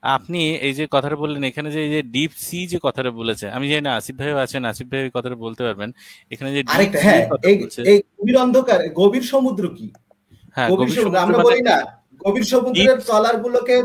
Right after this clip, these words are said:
Speaker 2: তীরে আসার জন্য বলা হচ্ছে,
Speaker 1: হ্যাঁ, হ্যাঁ, হ্যাঁ, হ্যাঁ,
Speaker 2: বলি না?
Speaker 1: হ্যাঁ।
Speaker 2: তার মানে
Speaker 1: হ্যাঁ।
Speaker 2: গভীর সমুদ্রটা কি বোঝায়? গভীর সমুদ্রে কি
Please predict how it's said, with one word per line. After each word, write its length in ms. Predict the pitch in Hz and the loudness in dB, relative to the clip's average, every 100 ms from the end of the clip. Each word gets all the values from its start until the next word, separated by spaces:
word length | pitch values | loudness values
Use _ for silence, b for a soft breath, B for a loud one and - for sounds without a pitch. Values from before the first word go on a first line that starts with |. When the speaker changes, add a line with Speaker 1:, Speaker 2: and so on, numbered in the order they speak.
| 247 | 0
Speaker 2:
তীরে 240 | 240 226 | -2 0
আসার 260 | 196 214 208 | 0 -2 -6
জন্য 220 | 226 226 | -6 -2
বলা 280 | 202 196 185 | 0 2 2
হচ্ছে, 460 | 175 - 127 120 - _ _ _ _ | 0 -6 -10 -10 -18 _ _ _ _
Speaker 1:
হ্যাঁ, 200 | 127 117 | -6 -4
হ্যাঁ, 180 | 110 107 | -6 -12
হ্যাঁ, 200 | 104 104 | -12 -16
হ্যাঁ, 120 | 92 | -6
Speaker 2:
বলি 140 | 202 226 | -6 -4
না? 80 | 269 | -6
Speaker 1:
হ্যাঁ। 100 | 277 _ _ _ | -8 _ _ _
Speaker 2:
তার 120 | 214 240 | -2 0
মানে 160 | 254 | 0
Speaker 1:
হ্যাঁ। 180 | 214 233 | 4 2
Speaker 2:
গভীর 120 | 233 | 2
সমুদ্রটা 480 | 220 247 220 233 240 | -2 0 0 0 -2
কি 180 | 240 254 | 0 -2
বোঝায়? 260 | 180 180 | 0 0
গভীর 220 | 180 208 226 | 2 2 2
সমুদ্রে 460 | 247 240 214 240 | 0 0 2 0
কি 280 | 240 254 254 | 0 -2 -4